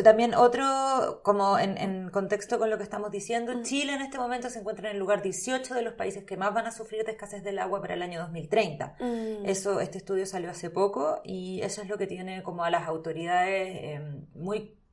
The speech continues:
Speaker 1: conscientes de, de, de ver cómo podemos solucionar este problema. Otro dato, más de mil trescientos millones de personas no tienen acceso a agua potable salubre, ¿ya?
Speaker 2: Ujú.
Speaker 1: Eh, ochocientos,
Speaker 2: Harto.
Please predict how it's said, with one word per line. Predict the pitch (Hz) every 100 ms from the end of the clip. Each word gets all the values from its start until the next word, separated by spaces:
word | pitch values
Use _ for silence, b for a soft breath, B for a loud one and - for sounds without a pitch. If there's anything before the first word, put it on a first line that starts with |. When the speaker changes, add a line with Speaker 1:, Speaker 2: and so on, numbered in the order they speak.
| _ -
Speaker 1:
conscientes | - 165 214 208 196 208 185
de, | 160
de, | 160 175 160 151 B B B -
de | 175
ver | 196
cómo | 196 190
podemos | 185 185 190
solucionar | - 175 - 170 165
este | -
problema. | 190 214 175 - - b b -
Otro | 233 240 226 190
dato, | 185 190 294 370
más | 190 196 220
de | 220
mil | 214 247
trescientos | 277 247 233 202 208
millones | 196 185 185 185
de | 180
personas | - - 208 220 220
no | 202 220 254
tienen | 277 277 254
acceso | 247 - 220 220 226
a | 196 190
agua | 190 185
potable | 185 90 87 85
salubre, | - 80 80 82 202 240 - _ _ _ _ _ _ _ _ _ -
¿ya? | 170 185 226
Speaker 2:
Ujú. | 240 220 240 277 370 - _ _
Speaker 1:
Eh, | 196 196 190 190 -
ochocientos, | 214 220 220 240 240 269 254 262 - - _ _ _ _ _ _
Speaker 2:
Harto. | 208 - - -